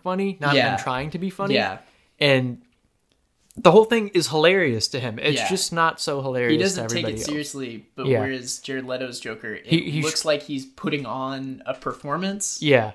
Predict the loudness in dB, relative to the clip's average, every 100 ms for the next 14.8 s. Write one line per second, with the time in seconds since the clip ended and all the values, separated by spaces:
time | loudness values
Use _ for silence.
0 | -8 -8 -6 -8 -8 -2 4 4 4 2
1 | 6 6 4 -4 -6 -4 -6 -10 _ _
2 | _ _ _ 2 4 8 8 6 -2 -2
3 | -4 -8 -8 -6 -6 -6 _ _ _ -4
4 | -4 -6 -12 -16 -10 -4 -2 -4 -8 -14
5 | _ _ _ -14 -12 -6 -6 -6 -6 -6
6 | -6 -10 -12 -12 -16 _ -16 -16 -12 -10
7 | -8 -8 -6 -8 -8 -12 -10 -8 -10 -14
8 | _ _ _ -2 0 0 -2 -4 -6 -8
9 | -8 -10 -10 -12 -2 0 0 -2 -16 -16
10 | -14 -12 -12 -14 -12 -6 -2 -2 -4 -8
11 | -8 -8 -12 -14 -18 -8 4 4 4 0
12 | 0 0 -4 -4 -4 -6 -10 -16 _ 0
13 | 2 2 2 0 0 -6 -4 -2 -4 -8
14 | -6 -8 -8 -10 -12 -14 -16 -18